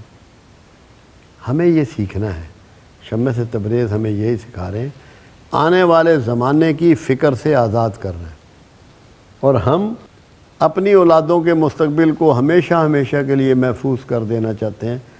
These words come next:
जो हमारे दायरा इख्तियार से बाहर है। किसी में इतनी ताकत नहीं है, इतना इख्तियार नहीं है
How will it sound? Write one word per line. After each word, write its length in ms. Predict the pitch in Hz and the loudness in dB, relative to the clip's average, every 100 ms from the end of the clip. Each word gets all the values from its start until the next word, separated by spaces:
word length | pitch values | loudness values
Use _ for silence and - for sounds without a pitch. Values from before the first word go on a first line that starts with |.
| - - | -20 -8
जो 160 | 123 156 | 0 0
हमारे 440 | 131 131 143 147 | 2 0 0 0
दायरा 440 | 117 123 127 131 139 | -2 0 0 0 -2
इख्तियार 420 | 120 - 113 110 | -4 -4 -4 -4
से 160 | - 110 | -6 -8
बाहर 320 | 104 92 95 | -6 -6 -10
है। 140 | 87 - - _ _ _ _ _ _ _ _ _ - _ - | -14 -20 -20 _ _ _ _ _ _ _ _ _ -20 _ -8
किसी 260 | 175 226 | -4 -2
में 140 | 214 185 | 2 2
इतनी 260 | 160 165 | 2 0
ताकत 400 | 131 143 127 143 | 2 0 0 -2
नहीं 220 | 139 139 139 | -2 0 0
है, 120 | 127 | -2
इतना 360 | - - 131 | -6 -6 -4
इख्तियार 460 | 117 - 117 117 117 | -6 -6 -6 -4 -4
नहीं 260 | 107 110 110 | -4 -4 -4
है 180 | 87 | -6